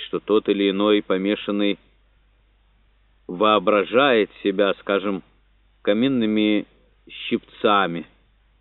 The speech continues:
Это неверно, он хочет стать каминными щипцами. А все доказывают ему, что это невозможно. Все окружающее, не только люди, но и его собственная природа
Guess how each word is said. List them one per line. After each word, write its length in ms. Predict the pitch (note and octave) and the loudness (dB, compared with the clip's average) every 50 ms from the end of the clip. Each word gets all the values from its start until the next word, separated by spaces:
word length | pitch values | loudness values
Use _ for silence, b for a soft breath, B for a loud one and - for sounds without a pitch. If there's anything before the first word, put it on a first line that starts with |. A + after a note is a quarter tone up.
| _ _ _ _ _ | _ _ _ _ _
Это 200 | - C3 - - | -6 -4 -2 -2
неверно, 600 | A#2 A2 A2 A#2 B2+ B2+ A#2+ A2 G2+ F#2+ F2 - - | -2 2 4 6 6 6 4 4 0 -4 -6 -6 -10
он 180 | - D2+ F#2 - | -10 -8 -8 -8
хочет 480 | - - - D#3+ D#3+ - - G#2+ F2 - - - | -10 -2 2 2 2 2 2 -6 -6 -6 -14 -6
стать 280 | _ - G2 F2 D#2 _ - - - _ _ _ _ _ _ _ _ _ _ _ _ _ _ _ | _ -2 0 0 -2 _ -10 -20 -20 _ _ _ _ _ _ _ _ _ _ _ _ _ _ _
каминными 640 | _ - G2+ G2+ G#2 G#2 G2 F#2 F2+ F#2 F#2 F#2 F#2 | _ 0 2 2 2 0 0 0 -2 -2 -2 -4 -4
щипцами. 800 | - - - G2+ E2+ _ _ - - G#2+ F#2+ F#2 F2 E2+ E2 - _ _ _ _ _ _ _ _ _ _ _ _ _ _ _ _ _ _ _ _ _ | -6 -6 -6 -6 -6 _ _ -2 0 0 0 0 -4 -6 -10 -12 _ _ _ _ _ _ _ _ _ _ _ _ _ _ _ _ _ _ _ _ _
А 60 | - - - | -16 -16 -4
все 160 | - G#2 A#2 | 0 0 2
доказывают 720 | B2 B2+ A2 - A#2 B2 A#2+ A2 A#2 A#2 A#2 A2+ G#2+ - | 4 2 2 4 2 2 2 2 2 2 2 2 2 0
ему, 200 | A2 A2+ A#2+ A#2 | -2 0 0 -2
что 140 | - - A2+ | 2 2 2
это 140 | G#2+ A2 A2+ | 2 2 0
невозможно. 840 | A#2 A#2 A2+ A#2 G#2 - F#2 F#2 F#2+ G2 F#2+ E2 F2 F2+ E2 - _ _ _ _ _ _ _ _ _ _ _ _ _ _ _ _ _ _ | 0 2 2 2 0 0 -2 0 2 0 0 0 -4 -10 -10 -12 _ _ _ _ _ _ _ _ _ _ _ _ _ _ _ _ _ _
Все 200 | _ - - G3+ | _ -2 0 0
окружающее, 880 | G3 E3+ - E3 D#3 C3+ B2 D#3 E3 E3+ E3 D#3+ - - - D3 D3 D3 C#3+ | 0 2 2 2 2 4 6 6 6 6 6 4 2 0 0 2 4 4 4
не 120 | C#3+ C#3 | 2 0
только 400 | - - D3 D#3 D3 B2+ - C#3 | 2 4 4 4 4 4 2 2
люди, 520 | C3+ C3+ C#3 C#3+ D3+ C#3 B2 B2 A2 G2+ - _ _ _ _ _ _ _ _ _ _ _ _ _ _ | 4 4 6 4 4 6 6 4 4 4 2 _ _ _ _ _ _ _ _ _ _ _ _ _ _
но 220 | - F#2 G2+ A2 A#2+ | -4 0 4 4 6
и 120 | B2+ B2+ | 6 6
его 220 | B2+ B2 B2 B2 A2+ | 6 6 6 4 2
собственная 600 | - - C#3 C3 - - - B2 B2 B2 A#2+ A2+ | 2 0 0 0 -2 -4 -4 0 2 4 4 4
природа 720 | - A#2+ A2 A2+ A2+ C3+ D3+ C#3+ C3 C3 B2 A2+ G#2 | 4 4 2 4 6 6 6 6 6 6 6 4 4